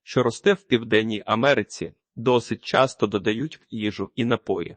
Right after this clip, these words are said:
Їх смак дуже багатогранний і поєднує в собі ноти гвоздики і чорного перцю, кориці і мускатного горіха. Таким чином, навіть якщо у вас немає інших прянощів для глінтвейну,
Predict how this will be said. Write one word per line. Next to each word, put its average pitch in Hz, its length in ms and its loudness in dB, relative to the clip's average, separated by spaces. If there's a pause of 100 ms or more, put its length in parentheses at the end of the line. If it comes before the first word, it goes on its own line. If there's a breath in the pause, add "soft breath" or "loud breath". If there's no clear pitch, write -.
(120)
Їх 127 260 0
смак 104 380 2
дуже 113 280 2
багатогранний 110 840 2
і - 120 -4
поєднує 110 600 2
в 98 60 -4
собі 117 320 -2
ноти 185 300 2
гвоздики 127 640 0
і 113 80 -4
чорного 180 560 0
перцю, - 560 0
кориці 131 600 -2
і 160 80 -6
мускатного 107 680 0
горіха. 110 560 -4 (240)
Таким 120 360 -2
чином, 123 460 -2 (260)
навіть 123 360 2
якщо 196 320 0
у 143 180 -2
вас 123 280 4
немає 123 360 2
інших 156 540 -2
прянощів 123 640 0
для 104 160 0
глінтвейну, 120 680 -2